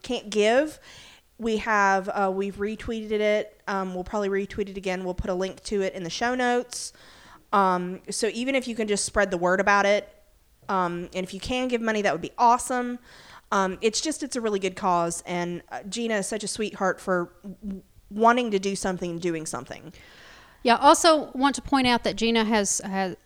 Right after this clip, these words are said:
Speaker 2: has spoken with rainn, and while the fu-, they cannot guarantee that the funds will directly go and, and they can't, uh,
Speaker 1: Yeah.
Speaker 2: say that it's going to go to Emily Doe, but it goes to the organization itself to
Speaker 1: Yeah.
Speaker 2: help other victims, and that's the bigger picture here.
Speaker 1: Yeah.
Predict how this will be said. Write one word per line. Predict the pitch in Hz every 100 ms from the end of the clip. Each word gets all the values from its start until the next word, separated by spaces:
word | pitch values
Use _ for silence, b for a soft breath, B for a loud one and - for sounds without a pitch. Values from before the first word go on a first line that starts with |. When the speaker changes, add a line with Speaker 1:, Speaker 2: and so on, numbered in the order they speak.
| -
Speaker 2:
has | 214 196
spoken | - 220 262
with | 240 220
rainn, | 208 208 202 202 -
and | 190 190 185
while | 190 202 220 220
the | 202
fu-, | - - 214
they | 220
cannot | 220 - 254 247
guarantee | 226 220 226 233
that | 208 196
the | 202
funds | 214 202 202 - -
will | 220 208 208
directly | 196 196 185 196
go | 185 190 196 - _ _ _ _ _ -
and, | 220 233 226
and | 220
they | 214
can't, | 214 294 254 - - - - -
uh, | 190 180 160
Speaker 1:
Yeah. | 220
Speaker 2:
say |
that | 208 196
it's | -
going | 220 208
to |
go | 208 196
to | - 269 247
Emily | 214 208 196
Doe, | 190 190
but | 190
it | 185
goes | 220 220 -
to | 208
the |
organization | 190 196 190 190 196 190 190
itself | 160 - 190 -
to | 208
Speaker 1:
Yeah. | 196
Speaker 2:
help | 202 196
other | 190 190
victims, | 185 170 - 175 175 -
and | 185 185
that's | 185 180 - - - -
the | 208
bigger | 202 185 185
picture | 202 - 196
here. | 180 190 175
Speaker 1:
Yeah. | 175